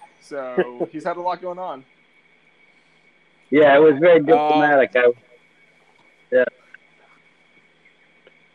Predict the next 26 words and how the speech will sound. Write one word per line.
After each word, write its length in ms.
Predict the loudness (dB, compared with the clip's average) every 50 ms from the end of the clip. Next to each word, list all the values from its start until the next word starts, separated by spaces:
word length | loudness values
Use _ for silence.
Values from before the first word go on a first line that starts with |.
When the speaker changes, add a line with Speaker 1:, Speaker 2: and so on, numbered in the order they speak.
| _ _ _ _ _ -20 _ _ -8
Speaker 2:
Yeah, 480 | -2 2 4 4 4 4 4 4 2 2
they, 120 | 0 0 -2 -2 _ _ -2 0
they 160 | 2 2 2 2
actually, 420 | 0 0 0 0 2 2 2 4 4
like, 220 | 4 4 2 2 0 0
everything 580 | 0 2 0 0 0 _ -8 -6 -4 -4 -4 -6 -10 _ _
threw 200 | 0 0 2 2
me 180 | 2 2 2
off, 220 | 2 2 0 -2 -2
though. 160 | 2 2 2 4
It 160 | 2 0 -2
was 140 | -2 -2 -4
an 100 | -6 -6 -4 -2 -2
hour, 560 | 0 2 2 2 2 4 4 4 4 2 0 -2 -6 -14 _ _ _ _ _ _ _ _
you 80 | -2 0
know, 140 | 2 2 2
it's 100 | 0 0
an 120 | -2 -2
hour, 420 | -2 0 2 2 4 4 6 6
uh, 280 | 6 6 6 4 4 2 0 -2 -4 -2
uh, 260 | 2 2 2 2 2
before 460 | 0 -2 -4 -4 -4 -4 -2 -2 -2 -2 _ _ _ _ _ _ _ _ _ _ _ _ _ _ _ _ _ _ _ _ _ _
start 240 | 0 2 2 2 0
at 80 | -2 -2 _
twelve 240 | 0 0 0 0 -2
o'clock 400 | -4 -2 0 0 0 0 -2